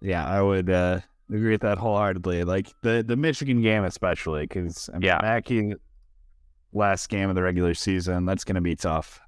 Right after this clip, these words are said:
Speaker 1: Um, but Michigan at home is a, a game you absolutely have to win. Um, uh, yeah, that's, that's another team that, like a lot of the Big Ten, is gonna be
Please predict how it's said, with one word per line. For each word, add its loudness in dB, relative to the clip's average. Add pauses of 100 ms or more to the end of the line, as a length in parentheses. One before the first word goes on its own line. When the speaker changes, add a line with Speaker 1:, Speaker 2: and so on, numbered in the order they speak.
Speaker 1:
Um, -8 (1000)
but 2 (680)
Michigan 2
at 4
home 2
is -2
a, 2
a -2
game 0
you 2
absolutely 0
have -2
to -4
win. -4 (140)
Um, -12 (1040)
uh, -6
yeah, -2 (100)
that's, -8
that's 0
another 2
team 0
that, 0 (1000)
like 4
a 0
lot 6
of 2
the 0
Big 0
Ten, -2
is -8
gonna 0
be 0